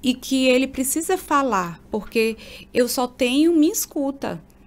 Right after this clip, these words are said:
né? E aí vai ser o que ele fala e o que eu escuto, dentro de um contexto. Então, eu sempre vou, é, tendo a fala de perguntar, "É isso?" Eu falo, "É isso que você, olha,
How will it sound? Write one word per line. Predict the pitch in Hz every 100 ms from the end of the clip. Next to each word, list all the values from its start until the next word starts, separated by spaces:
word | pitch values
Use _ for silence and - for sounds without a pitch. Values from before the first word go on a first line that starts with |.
| - -
né? | 226
E | 240 247
aí | 233 233 226 -
vai | 208
ser | 208 220
o | 202
que | 240
ele | 240
fala | 240 285 277 294 302 294
e | 294
o |
que | 285 277
eu | 269
escuto, | 302 - 254 233 - - - - - - -
dentro | 208 254 277 277 269
de | 262
um | 269
contexto. | 269 285 294 240 220 220 220
Então, | 208 214 220
eu | 226
sempre | 277 294 302
vou, | 269 247 262 269 262 - - - - - - - -
é, | 180 190 185
tendo | 185 247 254 247
a | 240
fala | 240 220 220
de |
perguntar, | - 233 240 220 226
"É |
isso?" | 247 202 190 - 262 277 254
Eu | 202
falo, | - 240 254 254 247
"É | -
isso | 247 220 - -
que |
você, | - 202 -
olha, | 202 180 170